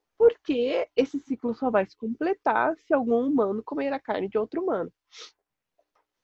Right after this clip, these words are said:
Vai ficar ali com cisticercos na musculatura. E assim como no porco, esse cisticerco pode se alojar em qualquer parte da musculatura.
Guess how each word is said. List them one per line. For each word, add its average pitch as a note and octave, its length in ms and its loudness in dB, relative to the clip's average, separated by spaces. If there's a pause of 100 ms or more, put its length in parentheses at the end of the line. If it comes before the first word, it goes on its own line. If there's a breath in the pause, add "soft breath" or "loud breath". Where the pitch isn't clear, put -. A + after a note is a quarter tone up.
(280)
Vai B3+ 200 2
ficar B3+ 360 0
ali G#3 180 0
com A#3 180 -6
cisticercos - 720 -6
na A#3 80 0
musculatura. B3 840 -2 (1400 loud breath)
E D4 160 4
assim C4+ 280 0
como F#3+ 260 0
no A#3+ 120 -2
porco, G#3 640 -4
esse C#4+ 220 -8
cisticerco B3+ 760 -2
pode G#3 380 -2
se B3 120 -6
alojar A3+ 480 2
em A#3+ 80 -6
qualquer A#3 460 -4
parte A3+ 340 -4
da A#3+ 100 -2
musculatura. B3 840 -4